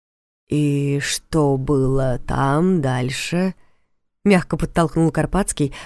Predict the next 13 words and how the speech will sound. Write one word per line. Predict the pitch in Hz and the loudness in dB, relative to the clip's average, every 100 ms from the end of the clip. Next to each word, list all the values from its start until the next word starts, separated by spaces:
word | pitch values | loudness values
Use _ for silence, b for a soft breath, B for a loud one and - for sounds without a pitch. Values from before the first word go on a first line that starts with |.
| B | B
поскольку | 185 - 185 - | 2 2 0 2
их | 185 - | 0 2
собеседник | 175 170 - 202 185 175 | 0 0 0 0 0 0
замолчал, | 180 185 208 - 220 139 | 0 0 0 0 0 0
прижав | 156 160 151 165 - | 2 2 2 0 0
ко | 165 | -2
рту | 151 202 208 B B | -2 -2 -2 B B
морщинистую | 190 170 - 180 160 - 170 165 | 0 2 2 2 2 0 0 2
руку, | 196 - | 0 -4
которая | 139 165 165 160 | -4 -2 0 0
сейчас | 143 160 - 170 | 0 0 2 2
заметно | 147 151 147 143 147 | 2 2 0 -2 -2
подрагивала. | 160 151 117 135 - 160 | 0 0 -2 -4 -8 -10